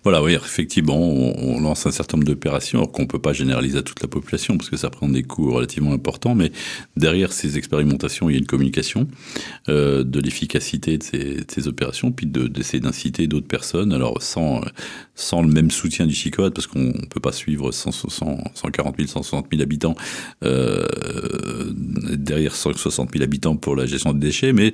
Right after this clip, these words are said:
sur des petits groupes. Alors effectivement, on avait eu cette opération sur les poules, là, qui avait été relativement efficace, qui fait qu'aujourd'hui, il y a une sensibilisation, et il y a beaucoup de gens qui me parlent encore de cette opération, même si, euh, euh, on, on l'a, on l'a redéclinée d'autres manières, hein, pour des raisons financières. Euh,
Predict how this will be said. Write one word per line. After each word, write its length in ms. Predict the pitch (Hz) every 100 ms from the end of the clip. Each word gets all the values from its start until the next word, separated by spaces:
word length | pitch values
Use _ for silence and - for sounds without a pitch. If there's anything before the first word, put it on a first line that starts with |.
| - - -
sur 160 | 101
des 80 | 95
petits 160 | 92 92
groupes. 200 | 92 80
Alors 100 | 71
effectivement, 360 | - 80 95
on 60 | 101
avait 140 | 80
eu 100 | 80
cette 240 | 76 78 -
opération 560 | 71 71 69 - 76
sur 140 | - 71
les 100 | 69
poules, 280 | - 165 -
là, 60 |
qui 140 | - -
avait 280 | 67 64 64 - - - -
été 220 | 73 -
relativement 440 | 71 71 - 76 76
efficace, 400 | - 104 185 185
qui 100 | -
fait 140 | -
qu'aujourd'hui, 400 | 78 87 82 95
il 40 | 90
y 20 |
a 40 |
une 60 | 76
sensibilisation, 720 | - - 80 78 85 - 180
et 40 |
il 40 | 85
y 60 |
a 20 | 73
beaucoup 220 | 73 80
de 40 |
gens 120 | 92
qui 120 | 90 80
me 60 |
parlent 160 | 85 87
encore 220 | 76 -
de 60 | -
cette 200 | - 101
opération, 420 | 71 71 - 127
même 160 | 85
si, 280 | - - 82
euh, 140 | 71 65 - - - - -
euh, 120 | - -
on, 300 | - - -
on 100 | 76
l'a, 400 | 78 73 71 64 -
on 120 | 73
l'a 120 | 76
redéclinée 560 | 71 76 78 - 82 78
d'autres 360 | 73 73 -
manières, 380 | 73 71 104 156
hein, 80 | 113
pour 160 | - 73
des 80 |
raisons 220 | 73 73 71
financières. 580 | 76 67 - 123 170 - - - - -
Euh, 140 | 76